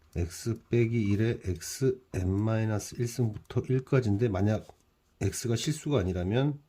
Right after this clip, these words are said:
여긴 영이 될 수가 없으니까 얘가 영이 되겠죠. 그래서 여기가 십이 승이었으니까, 십이 승이었으니까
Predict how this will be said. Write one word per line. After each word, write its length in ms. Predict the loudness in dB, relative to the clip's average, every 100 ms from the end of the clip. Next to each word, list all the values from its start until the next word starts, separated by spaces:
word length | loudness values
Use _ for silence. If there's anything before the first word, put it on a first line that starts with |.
| -2
여긴 200 | 2 2
영이 180 | 2
될 100 | -2
수가 200 | -4 -6
없으니까 520 | -8 -4 -4 0 0 0
얘가 220 | 0 0
영이 200 | 0 0
되겠죠. 400 | -2 -4 -4 -4 -8 -2
그래서 580 | 2 2 2 0 0 -4 -16 -20 _ _ -4
여기가 360 | -2 0 0 -4 _ _
십이 400 | -10 -6 -2 0
승이었으니까, 920 | 0 0 0 -2 -2 -2 0 0 0 -4 _ _ -12
십이 240 | -2 0
승이었으니까 960 | 2 0 0 -4 -6 -8 0 2 2